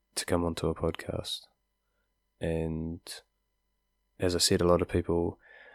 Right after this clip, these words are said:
haven't maybe even talked about themselves or their careers or their passions that way. So thanks for sharing. It's been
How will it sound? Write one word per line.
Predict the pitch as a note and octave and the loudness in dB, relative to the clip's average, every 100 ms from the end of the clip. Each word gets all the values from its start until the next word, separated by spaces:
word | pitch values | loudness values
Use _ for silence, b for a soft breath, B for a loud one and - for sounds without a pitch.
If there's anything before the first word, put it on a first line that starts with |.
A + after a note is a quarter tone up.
| B B _ _ | B B _ _
haven't | - G2 F2+ F2+ - - | -4 0 2 2 -2 -6
maybe | - F2+ F2+ | 2 4 6
even | F#2 F2+ E2+ | 4 4 0
talked | G2+ G2 | 0 0
about | - - D#2+ - - _ | 0 2 2 0 -4 _
themselves | - F2 - F#2 F2+ F2+ F2 | -2 2 4 8 8 6 4
or | E2+ | 2
their | F2 F2 | 2 -2
careers | - F#2 F#2+ F#2 - - - | 2 4 4 4 0 -6 -6
or | F2+ F2 F2 F2 | -4 -2 -2 -2
their | F2+ | -2
passions | - F#2 - E2+ - | 2 2 2 0 0
that | E2+ | 2
way. | F2 F2+ | 4 2
So | - F#2+ F2+ - _ _ _ _ _ _ - - | 2 0 -2 -6 _ _ _ _ _ _ -20 -10
thanks | - F2+ - | 0 0 0
for | E2+ | 0
sharing. | - F#2 F2+ F2 - - - | 4 4 4 0 -6 -20 -6
It's | F#2 - | -4 -4
been | - E2+ E2 E2 | -4 -2 -2 -6